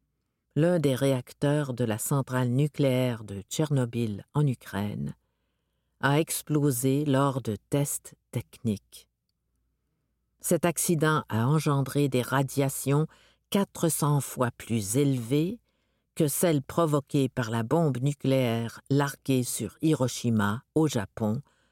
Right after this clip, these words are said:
lors de la Seconde Guerre mondiale. À la suite de l'explosion,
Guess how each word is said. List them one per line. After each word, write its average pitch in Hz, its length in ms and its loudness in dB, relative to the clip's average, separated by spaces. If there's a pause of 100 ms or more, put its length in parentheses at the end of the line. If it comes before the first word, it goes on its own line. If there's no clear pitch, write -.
(400)
lors 151 300 2
de 123 120 0
la 107 160 -4
Seconde 139 440 0
Guerre 147 180 0
mondiale. 113 800 -4 (1120)
À 147 80 2
la 156 100 4
suite 185 280 0
de 170 80 4
l'explosion, 131 960 0